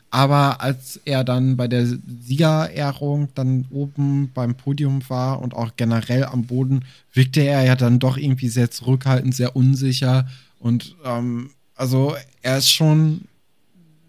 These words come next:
er kann schon was, jetzt oder auf jeden Fall im Bereich von Quidditch, aber natürlich auch im restlichen magischen Bereich wahrscheinlich, sonst hätte ihn der Feuerkelch nicht ausgewählt. Ja, und, äh,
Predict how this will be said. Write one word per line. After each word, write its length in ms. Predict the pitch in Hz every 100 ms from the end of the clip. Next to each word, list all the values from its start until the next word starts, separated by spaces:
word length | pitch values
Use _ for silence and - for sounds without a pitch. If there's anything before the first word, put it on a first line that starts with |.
| _
er 100 | 127
kann 240 | - 151 165
schon 300 | 202 196 180
was, 480 | 170 196 196 - _ _ _ -
jetzt 320 | 135 131 - 151 135 120
oder 300 | - 123 123
auf 160 | 107 -
jeden 240 | 117 113
Fall 400 | - 110 104 104 - _ _ _
im 400 | 101 98 98 95
Bereich 400 | - 104 98 98
von 200 | - 92
Quidditch, 560 | - 135 165 185 175 -
aber 360 | 107 113 113 117
natürlich 380 | 110 104 123 123
auch 220 | 110 -
im 100 | 107
restlichen 800 | 113 - 147 127 147 143 151 - _ -
magischen 580 | 131 139 143 143 151 143
Bereich 400 | 131 127 131 131
wahrscheinlich, 380 | 131 131 131 127
sonst 180 | 110
hätte 180 | 113 104
ihn 180 | 113 107
der 120 | 101
Feuerkelch 500 | - 101 95 101 95
nicht 220 | 90 -
ausgewählt. 760 | 80 92 - 131 131 131 156 180 - _ _ _ _ _ _ -
Ja, 240 | 120 120
und, 460 | - 110 110 104 -
äh, 140 | 131